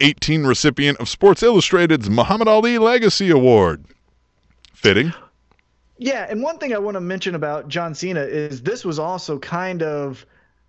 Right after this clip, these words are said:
Speaker 2: the, the end as far as him being here all
Speaker 1: Mm-hmm,
Speaker 2: the time, because
Speaker 1: mm-hmm.
Speaker 2: uh, we didn't really cover it because we don't wanna cover every single pay-per-view, but there was a lot of,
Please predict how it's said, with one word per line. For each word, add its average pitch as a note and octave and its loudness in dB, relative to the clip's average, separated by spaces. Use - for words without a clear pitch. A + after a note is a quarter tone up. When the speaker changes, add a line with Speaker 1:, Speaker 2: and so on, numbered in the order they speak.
Speaker 2:
the, C#3 -4
the C#3 -10
end B2 -10
as C#3 -4
far C#3+ -6
as C3 -8
him D#3 -6
being D3 -6
here C3 -6
all C3 -4
Speaker 1:
Mm-hmm, G#2+ -2
Speaker 2:
the B2 0
time, C3 -2
because G#2 -2
Speaker 1:
mm-hmm. B2+ -4
Speaker 2:
uh, C#3 -6
we F#3+ -6
didn't G3 -8
really E3 -6
cover D#3 -8
it C3+ -12
because C#3+ -8
we C#3+ -6
don't C#3 -6
wanna A#2 -8
cover B2+ -8
every D3 -6
single E3 -6
pay-per-view, F3 -6
but - -4
there B3+ -6
was B3+ -8
a F#3+ -6
lot F3+ -8
of, D#3 -6